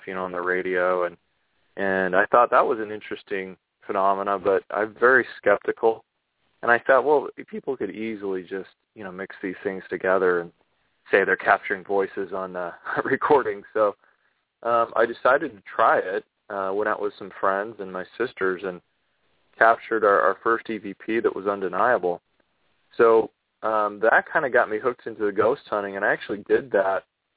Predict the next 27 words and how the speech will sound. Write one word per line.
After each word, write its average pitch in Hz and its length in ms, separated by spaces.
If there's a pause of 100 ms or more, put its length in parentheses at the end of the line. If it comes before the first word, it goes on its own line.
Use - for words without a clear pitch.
(120)
um, 98 460 (200)
just - 120
kind 208 160
of 240 100
informally, 110 720 (800)
you 107 100
know, 104 220 (120)
for, 104 460
for 104 180
several 113 300
years 104 480 (140)
through 95 160
college. 101 640 (800)
And, 101 440
uh, 95 420 (640)
being 131 220
in 110 100
law 110 180
enforcement 110 480
was 101 160
always 101 380
my 95 180
goal. 95 460 (1080)
Uh, 95 200
when 101 160
I 98 80
got 117 340